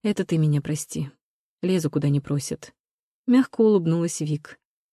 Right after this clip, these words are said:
«Тогда покажи мне библиотеку.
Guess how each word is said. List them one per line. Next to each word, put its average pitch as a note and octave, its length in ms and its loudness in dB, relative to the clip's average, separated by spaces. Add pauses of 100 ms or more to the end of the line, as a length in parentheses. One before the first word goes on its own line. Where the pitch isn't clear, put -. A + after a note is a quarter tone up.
(340)
«Тогда G#3 460 2
покажи B3 340 2
мне A3+ 180 8
библиотеку. D3 800 0